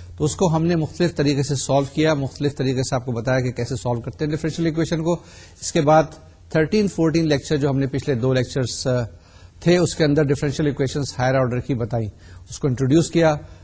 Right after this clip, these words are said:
بتایا کہ کس طرح کی ڈفرینشیل ایکویشنز ہائر آرڈر کی ہوتی ہیں، کب ہوموجینس ایکویشن ہوتی ہیں، کب نان ہوموجینس ایکویشن ہوتی ہیں، ہم کس طریقے سے اس کو سالو کرنے کی کوشش کرتے ہیں۔ ابھی کافی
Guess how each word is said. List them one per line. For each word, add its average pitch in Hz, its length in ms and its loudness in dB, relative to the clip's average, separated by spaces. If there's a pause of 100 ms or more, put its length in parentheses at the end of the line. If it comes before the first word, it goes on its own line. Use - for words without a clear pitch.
(140)
بتایا 147 300 2
کہ 135 120 0
کس 156 200 -4
طرح 147 160 0
کی 143 100 0
ڈفرینشیل 139 400 -2
ایکویشنز 135 400 -2
ہائر 127 140 2
آرڈر 135 200 2
کی 139 140 -2
ہوتی 127 340 0
ہیں، 123 100 -2 (480)
کب 156 180 2
ہوموجینس 143 460 2
ایکویشن 147 340 0
ہوتی 135 320 0
ہیں، 131 100 0 (380)
کب 151 180 2
نان 147 200 2
ہوموجینس 139 460 2
ایکویشن 143 340 -2
ہوتی 127 320 0
ہیں، 127 60 0 (440)
ہم 139 100 -2
کس - 200 -2
طریقے 160 280 0
سے 160 120 -4
اس 151 100 -6
کو 151 80 -4
سالو 139 300 0
کرنے 131 240 0
کی 131 120 -2
کوشش 120 320 -4
کرتے 123 280 -4
ہیں۔ 123 80 -2 (400)
ابھی 127 160 0
کافی 151 520 2